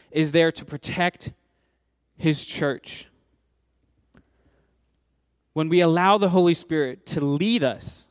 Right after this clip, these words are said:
he will protect us. And what's amazing is that he chose to use his people the same way he chose to use Peter and Paul and the other apostles.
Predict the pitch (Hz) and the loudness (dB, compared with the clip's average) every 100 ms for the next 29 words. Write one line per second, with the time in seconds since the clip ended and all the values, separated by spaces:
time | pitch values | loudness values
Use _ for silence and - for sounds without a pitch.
0 | _ - 175 165 156 156 - 151 - 123 | _ -4 -2 0 -2 -6 -6 -6 -6 -12
1 | - - - _ _ _ _ _ _ _ | -12 -16 -18 _ _ _ _ _ _ _
2 | _ _ _ _ _ _ - 180 180 185 | _ _ _ _ _ _ -2 2 2 2
3 | 208 220 202 165 180 185 160 - 190 196 | 2 2 0 0 -2 -2 -6 -2 2 4
4 | 208 - 190 151 180 180 - 175 160 - | 2 -2 -6 -4 -2 -2 0 0 0 -6
5 | 165 - 127 135 _ _ _ _ _ _ | -8 -8 -12 -14 _ _ _ _ _ _
6 | _ _ _ _ _ - 156 - 208 233 | _ _ _ _ _ -4 -2 2 2 2
7 | 214 196 190 170 - 185 180 180 170 160 | 2 2 0 -2 0 0 0 -4 -6 -6
8 | - _ _ _ _ _ _ - 196 185 | -8 _ _ _ _ _ _ -4 -2 0
9 | 175 160 - 151 127 131 _ _ _ _ | -4 -10 0 0 0 -4 _ _ _ _
10 | _ _ - 151 160 170 165 - 143 - | _ _ -8 -2 0 0 -2 -4 -6 -6
11 | 143 143 - | -14 -18 -20